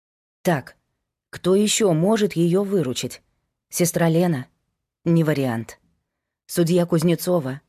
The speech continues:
в это время тоже на работе. Племянница Санька? Та не ответила на звонок. Видимо, была занята какими-то своими девичьими делами.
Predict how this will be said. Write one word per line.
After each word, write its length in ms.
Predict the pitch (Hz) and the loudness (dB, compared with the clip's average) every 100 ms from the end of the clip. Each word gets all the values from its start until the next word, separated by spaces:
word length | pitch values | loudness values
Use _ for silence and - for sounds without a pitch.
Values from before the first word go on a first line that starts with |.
| - | -6
в 100 | 165 | -2
это 220 | 170 170 | 0 2
время 340 | 170 170 165 | 2 2 2
тоже 400 | 160 180 175 165 | 0 0 2 2
на 120 | 160 156 | 2 0
работе. 580 | 147 147 120 - 117 _ _ _ _ _ _ - | -2 -2 -4 -4 -12 _ _ _ _ _ _ -6
Племянница 520 | 156 156 151 143 156 | -2 0 0 0 -2
Санька? 460 | - 160 151 117 - _ _ _ _ _ _ - | -4 -4 -4 -10 -14 _ _ _ _ _ _ -4
Та 160 | 165 165 | -2 0
не 160 | 156 | 0
ответила 520 | 151 147 160 160 156 | -2 -2 -2 0 -2
на 100 | 139 | 0
звонок. 500 | 139 135 135 117 107 - _ _ - | -2 -4 -6 -6 -10 -20 _ _ -10
Видимо, 400 | 151 185 165 170 | -4 -2 0 0
была 260 | 156 165 170 | 2 0 2
занята 460 | 160 165 160 175 | 2 0 0 -4
какими-то 500 | 170 160 190 185 170 | -2 -4 -2 -4 -2
своими 500 | 165 156 156 180 175 | -4 -2 -2 0 0
девичьими 640 | 160 143 175 165 - 156 147 | 0 -2 -2 -4 -4 -4 -4
делами. 480 | 151 135 110 117 | -4 -6 -6 -10